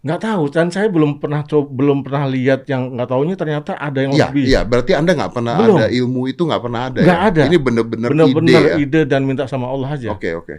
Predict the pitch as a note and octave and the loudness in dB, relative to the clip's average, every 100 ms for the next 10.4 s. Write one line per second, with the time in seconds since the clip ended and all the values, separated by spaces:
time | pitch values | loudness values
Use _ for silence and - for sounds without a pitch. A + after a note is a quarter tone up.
0 | - _ _ _ _ A#2 B2 C3 C3+ C#3+ | -18 _ _ _ _ -6 -4 -2 -4 -4
1 | C3+ C3+ C#3+ C3+ G#3 A3+ - - - _ | -4 -4 -2 0 0 0 -10 -20 -20 _
2 | _ B2 B2 A#2+ A2+ A2+ A#2 A2 A#2+ B2 | _ -6 -4 -2 -2 -2 -2 -4 -4 -4
3 | A#2 A2+ B2+ - C3 D#3+ G3+ F#3+ - F3 | -4 -4 -6 -6 -8 -6 -6 -6 -6 -6
4 | C#3 A#2+ A#2+ A2+ B2+ A#2 A#2 B2 B2 B2 | -6 -4 -6 -6 -8 -6 -6 -6 -6 -6
5 | A2+ A2+ A2+ A2+ A2+ C3+ A#2+ - G2 - | -10 -6 -4 -4 -4 -2 0 -2 -4 -8
6 | E2+ C#2 D#2 D#3 D3+ E3+ - _ _ G#3 | -8 -8 -6 -6 -6 -6 -8 _ _ -4
7 | F#3 F#3 E3+ F3+ F3 F3 A3 G#3+ A3 F3 | -4 -4 -2 0 0 0 0 0 -4 -4
8 | F3+ D#3+ D#3 C3 A2+ A#2 G#2 F#2 - - | -2 0 0 0 -4 -8 -10 -14 -20 -20
9 | _ - A#2 A#2 B2 A2+ - - B2 A#2 | _ -20 -20 -6 -4 -4 -10 -12 -8 -6
10 | B2 E3 - | -2 -2 -2